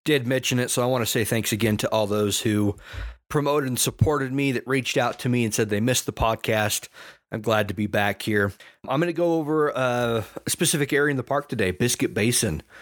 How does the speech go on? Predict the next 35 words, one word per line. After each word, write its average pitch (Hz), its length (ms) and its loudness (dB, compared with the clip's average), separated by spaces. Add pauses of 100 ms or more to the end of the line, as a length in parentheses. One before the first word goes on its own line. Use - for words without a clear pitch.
(160)
which - 80 -2
is 101 80 0
a 107 60 0
great 123 280 0
spot 120 260 -2
in 110 60 -10
the 110 40 -8
park, 117 340 -2
and 135 80 0
I'm 151 60 0
gonna 180 80 0
talk 190 260 0
more 180 180 0
about 170 260 -2
that 170 140 0
in - 40 -8
a 143 60 -4
second. - 340 0
We'll 139 80 -2
get 151 160 2
into 151 220 0
that. 147 320 2
Last 190 360 0
week, 202 160 0
if 170 120 -4
you 156 80 2
were 143 80 2
listening 156 360 0
to 139 480 2 (320)
the, 120 540 0
the 117 100 -2
last 135 300 0
episode 127 420 0
on 123 120 -2
waterfalls, 110 720 0